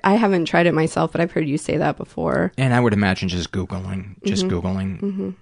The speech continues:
Speaker 2: um, mental health services in the name of your county.
Speaker 1: And be the squeaky wheel,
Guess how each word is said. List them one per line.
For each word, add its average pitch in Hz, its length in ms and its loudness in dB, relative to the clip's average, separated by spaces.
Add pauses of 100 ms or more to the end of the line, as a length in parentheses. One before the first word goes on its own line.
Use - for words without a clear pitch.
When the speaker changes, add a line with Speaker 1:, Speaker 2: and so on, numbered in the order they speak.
(120)
Speaker 2:
um, 92 460 -2 (1300)
mental 101 360 -2
health 98 200 -2
services 92 640 -2
in 92 120 0
the 90 80 0
name 95 240 2
of 98 120 -6
your 92 220 -2 (240)
county. 92 400 -4 (100)
Speaker 1:
And 214 200 2
be 202 120 4
the 190 100 0
squeaky 185 420 -2
wheel, 175 300 -2